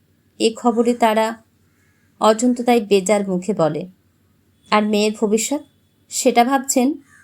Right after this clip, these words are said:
"ওটা আগের যুগের লোক ভাবত বৌমা।" মুক্তমালা স্থির গলায় বলেন,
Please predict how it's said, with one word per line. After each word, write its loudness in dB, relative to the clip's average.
"ওটা 2
আগের 2
যুগের 0
লোক 2
ভাবত 0
বৌমা।" 0
মুক্তমালা 0
স্থির -4
গলায় 2
বলেন, -2